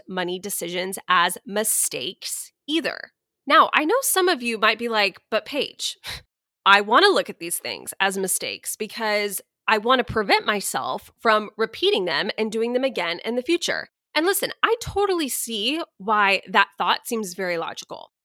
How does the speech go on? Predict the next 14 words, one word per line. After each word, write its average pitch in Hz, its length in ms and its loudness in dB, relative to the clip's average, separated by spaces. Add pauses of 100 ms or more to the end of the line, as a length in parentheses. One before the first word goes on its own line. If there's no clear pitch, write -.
(100)
but 254 340 4 (200)
that 277 340 4
is 269 160 -4
not 269 320 4 (100)
actually 190 840 0
how 247 340 4
I 214 140 -2
see 254 380 -4
it 285 180 -4
play 226 360 -2
out 190 300 2
in 196 300 -4
real 175 360 -4
life 208 480 -2